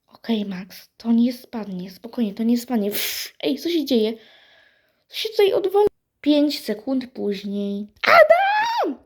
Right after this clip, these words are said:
Jestem cały o-, pochlapany wodą. Zrobiłem ci pranka. Śmieszny. Teraz jesteś cały mokry. <laughs> Pff, ja ci dam mokry. A!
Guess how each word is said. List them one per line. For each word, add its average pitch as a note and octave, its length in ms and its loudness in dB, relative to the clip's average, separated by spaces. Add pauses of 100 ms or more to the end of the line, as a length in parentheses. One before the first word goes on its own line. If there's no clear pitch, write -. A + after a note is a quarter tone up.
(120)
Jestem C5 280 -4
cały D#5 240 4 (280)
o-, C5+ 200 -4
pochlapany C#5+ 600 4 (100)
wodą. C#5+ 540 6 (840)
Zrobiłem G#4+ 460 6
ci A#4 120 -4
pranka. E4+ 520 -2
Śmieszny. C#4+ 640 -6
Teraz C4 260 -2
jesteś B3 280 -2
cały G#3 200 0
mokry. D4+ 360 4 (680)
<laughs> - 640 -10
Pff, - 420 -6
ja E4 280 6
ci C4 120 -8
dam C4+ 160 2
mokry. D#4 420 0
A! B3+ 40 -2